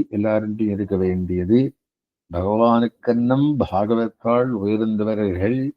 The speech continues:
பத்து பேர். பகவான் அஞ்சு சுப்பிரபாத பாசுரம் ஆச்சுன்னா பாகவதால பத்து பாசுரத்தை சொல்லியிருக்கிறதுனாலே இந்த பாகவதே கண்ணனுக்கு ரொம்பவும்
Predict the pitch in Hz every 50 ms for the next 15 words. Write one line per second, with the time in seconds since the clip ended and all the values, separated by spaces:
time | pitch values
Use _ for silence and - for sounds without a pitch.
0 | _ _ - - - _ - 113 98 104 107 110 117 120 - _ _ _ _ _
1 | _ _ _ _ 85 87 95 101 104 117 117 120 120 123 120 - - 101 104 107
2 | 120 113 92 107 123 135 120 117 117 117 120 110 - 110 107 113 117 113 107 113
3 | 110 113 110 110 110 110 104 - - 110 113 117 123 139 147 139 113 87 95 110
4 | 117 117 107 104 113 110 107 107 104 _ _ _ _ _ _ - 123 117 - _
5 | _ - 156 156 - - 139 135 135 127 107 104 120 117 117 127 123 107 87 107
6 | 110 110 110 107 107 107 - 95 95 92 - 92 87 82 76 76 80 82 92 101
7 | 104 101 - - _ _ _ _ _ _ _ _ _ _ - 113 123 127 143 131
8 | 120 113 117 120 120 117 113 - 127 135 139 135 - _ - - 107 120 131 135
9 | 127 131 120 - - - 117 117 110 110 113 113 120 117 113 117 120 127